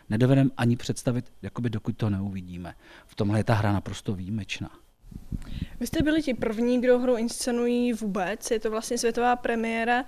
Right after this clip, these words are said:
Speaker 2: To je výhoda, ale možná to i trošku ošemetná situace. Jak jste se s tou hrou popasoval vy, coby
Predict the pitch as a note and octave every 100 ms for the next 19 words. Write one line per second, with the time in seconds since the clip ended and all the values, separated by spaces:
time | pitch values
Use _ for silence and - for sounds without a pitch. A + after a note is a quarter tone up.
0 | - - - - B3 C4+ C4+ B3 B3 C4
1 | C4+ C#4 C#4 B3+ C4 C4 C4+ B3 C4 -
2 | - A3+ - C4 C4 C4+ C#4 C4 D4 C#4
3 | A#3+ G#3 A3 - B3+ C4+ C#4+ - - -
4 | A#3+ A#3+ B3+ C4+ C4 B3 B3+ - C4 C4
5 | B3+ B3 B3 - A#3+ C4+